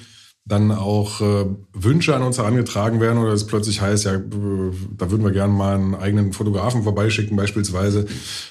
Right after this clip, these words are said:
Aber grundsätzlich haben wir natürlich den täglichen Kontakt zu den Spielern. Ja? Also die, die, äh, die Kollegen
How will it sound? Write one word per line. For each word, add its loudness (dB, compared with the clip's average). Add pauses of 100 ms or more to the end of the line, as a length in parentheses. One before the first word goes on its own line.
(120)
Aber 2
grundsätzlich 2
haben 4
wir 6
natürlich 4
den 2
täglichen 2
Kontakt 0
zu 0
den 2
Spielern. -2
Ja? -2
Also 0
die, 2
die, -2 (360)
äh, 0 (1120)
die -4
Kollegen 0